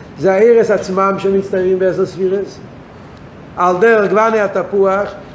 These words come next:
שזה אומר התפוח אדום, והתפוח עצמו הוא חמוץ,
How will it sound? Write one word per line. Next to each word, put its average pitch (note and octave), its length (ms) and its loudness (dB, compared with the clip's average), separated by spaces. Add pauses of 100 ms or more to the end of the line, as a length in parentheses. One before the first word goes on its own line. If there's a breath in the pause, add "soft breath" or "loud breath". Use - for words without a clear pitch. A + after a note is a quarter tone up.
שזה F3 260 0
אומר G3 280 2
התפוח A3 420 0
אדום, G#3+ 440 2
והתפוח G3+ 500 0
עצמו F#3+ 380 0
הוא G3+ 160 2
חמוץ, G3 520 -4